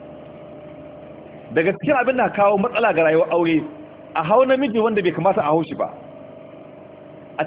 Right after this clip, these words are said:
ci mutunci ne ga abin da kamata a ci mutunci ne ba. Yanzu misali na taɓa faɗa muku cikin azumi akwai wani abokina mai sai da taya a Argungu. Tayoyi ya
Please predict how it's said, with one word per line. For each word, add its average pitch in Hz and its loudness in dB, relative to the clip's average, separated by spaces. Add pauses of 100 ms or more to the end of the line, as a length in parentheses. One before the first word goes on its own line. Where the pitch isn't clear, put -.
ci 269 -2
mutunci 277 2
ne 233 4
ga 214 6
abin 208 4
da - -2
kamata 175 2
a 151 2
ci 160 -4
mutunci 156 -2
ne 110 -2
ba. 95 0 (2250)
Yanzu 220 0
misali 247 2
na 214 4
taɓa 214 2
faɗa 196 2
muku 175 0
cikin 180 0
azumi 160 2
akwai 214 2
wani 247 4
abokina 185 2
mai 170 0
sai 196 2
da 147 -6
taya 175 2
a 127 -2
Argungu. 143 -2 (500)
Tayoyi 226 6
ya 254 4